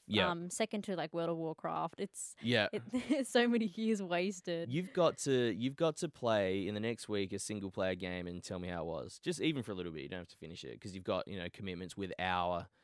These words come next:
Speaker 1: our professional Counter-Strike team.
Speaker 2: Ravens.
Speaker 1: Yeah, the Ravens, which I am on. I'm on that team now, professionally.
Speaker 2: Hell yeah.
Speaker 1: Mm-hmm.
Speaker 2: I don't know. Maybe I'll give The Sims another go.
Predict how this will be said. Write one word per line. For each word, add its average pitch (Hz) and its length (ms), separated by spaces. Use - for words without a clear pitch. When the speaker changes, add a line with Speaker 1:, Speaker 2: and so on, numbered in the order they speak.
Speaker 1:
our 92 320
professional 90 520
Counter-Strike 87 520
team. 85 280
Speaker 2:
Ravens. 113 120
Speaker 1:
Yeah, 98 200
the 85 120
Ravens, 87 380
which - 180
I 90 180
am 85 220
on. 85 380
I'm 85 160
on 85 100
that 76 120
team 80 300
now, 82 220
professionally. 80 800
Speaker 2:
Hell 175 300
yeah. 156 280
Speaker 1:
Mm-hmm. 92 220
Speaker 2:
I 175 40
don't 185 100
know. 175 100
Maybe 190 220
I'll 208 100
give 190 220
The 185 80
Sims 175 340
another 170 280
go. 170 400